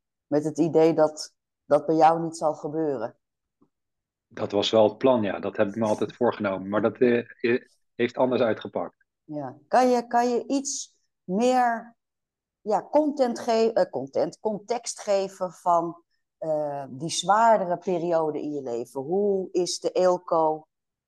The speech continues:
Speaker 1: ja, tot besluit gekomen dat er wat moest veranderen?
Speaker 2: Eh, ja, nou ja.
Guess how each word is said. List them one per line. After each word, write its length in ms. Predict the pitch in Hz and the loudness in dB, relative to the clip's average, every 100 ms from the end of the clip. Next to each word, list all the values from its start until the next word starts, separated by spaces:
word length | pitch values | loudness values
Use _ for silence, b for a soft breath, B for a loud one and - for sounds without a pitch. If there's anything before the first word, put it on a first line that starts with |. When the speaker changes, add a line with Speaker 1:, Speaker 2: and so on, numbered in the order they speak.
| _ _ _ _ | _ _ _ _
Speaker 1:
ja, 400 | 170 143 117 _ _ _ _ _ | -4 -4 -6 _ _ _ _ _
tot 200 | 185 - | -6 -4
besluit 400 | 160 - 180 180 | -8 0 0 0
gekomen 460 | 165 - 160 160 | -8 -2 -2 -2
dat 180 | 160 160 | -2 -4
er 60 | 151 | -4
wat 160 | 151 | -6
moest 200 | 156 139 | -6 -12
veranderen? 560 | - 160 156 143 - 110 _ _ _ _ _ _ _ _ B B B B B B _ _ _ _ _ | -10 -6 -4 -6 -12 -16 _ _ _ _ _ _ _ _ B B B B B B _ _ _ _ _
Speaker 2:
Eh, 500 | 135 135 131 127 117 B _ _ | 2 4 4 2 0 B _ _
ja, 480 | - 123 170 113 - | 2 4 6 4 0
nou 200 | - 139 | 0 2
ja. 140 | 143 | 2